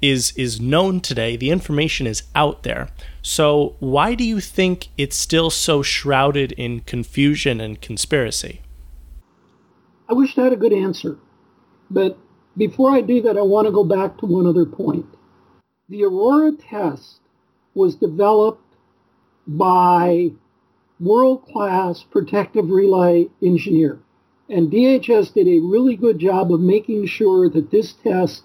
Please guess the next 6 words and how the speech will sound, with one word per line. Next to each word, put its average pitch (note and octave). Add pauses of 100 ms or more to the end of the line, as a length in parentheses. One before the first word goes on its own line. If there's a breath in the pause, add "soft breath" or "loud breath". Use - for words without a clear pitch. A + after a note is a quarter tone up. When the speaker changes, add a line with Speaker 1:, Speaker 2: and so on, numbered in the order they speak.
(600)
Speaker 2:
was F3+ (480)
a F3
good, A3 (520)
real, G#3 (580)
viable F#3
test. -